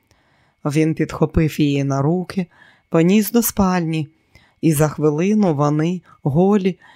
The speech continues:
сплелися в обіймах на широкому ліжку. «Ти не уявляєш, як я сумувала за тобою, любий. Я божеволів».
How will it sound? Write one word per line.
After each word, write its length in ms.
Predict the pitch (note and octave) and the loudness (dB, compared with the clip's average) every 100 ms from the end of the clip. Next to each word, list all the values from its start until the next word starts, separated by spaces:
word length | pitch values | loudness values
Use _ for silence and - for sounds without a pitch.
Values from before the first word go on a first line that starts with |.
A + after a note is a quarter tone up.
| _ | _
сплелися 720 | - - D3+ D3+ E3+ A3 - | -8 -2 2 2 2 2 0
в 100 | A#3 | 0
обіймах 680 | B3 E3 D#3+ D#3 D#3+ E3+ - | 2 2 0 0 0 -2 -6
на 160 | - D3 | -2 -2
широкому 680 | - D#3 D3 C3+ D#3 D3 D3+ | 0 0 0 -2 -2 -2 -2
ліжку. 580 | D3+ C3+ - - C3 C3 _ _ _ _ _ _ _ _ - | -2 -4 -6 -6 -6 -8 _ _ _ _ _ _ _ _ 0
«Ти 180 | G#3 | 2
не 140 | G3 G3+ | 4 2
уявляєш, 1000 | G3 F#3+ F#3+ F#3+ D#3+ C#3+ C#3 B2+ - - _ _ _ | 0 -2 -4 -4 -2 -4 -6 -8 -10 -14 _ _ _
як 360 | D3 E3 E3 - | 0 0 0 -2
я 80 | E3 | -4
сумувала 680 | - E3+ E3+ F#3 F#3+ C#3+ C3 | -2 -2 -2 -2 -2 -2 -4
за 140 | C3 | -6
тобою, 540 | C3 D3 D#3 C#3 C#3 | -6 -4 -2 -2 -2
любий. 560 | D3+ E3+ D3+ C3 C3+ - _ _ _ _ _ _ _ - | -4 -4 -4 -4 -6 -8 _ _ _ _ _ _ _ -6
Я 220 | D3+ D#3 | -2 0
божеволів». 960 | C#3 D3 D#3+ D3+ E3 C3+ C3+ C#3 - | 0 -2 -4 -4 -4 -4 -4 -8 -14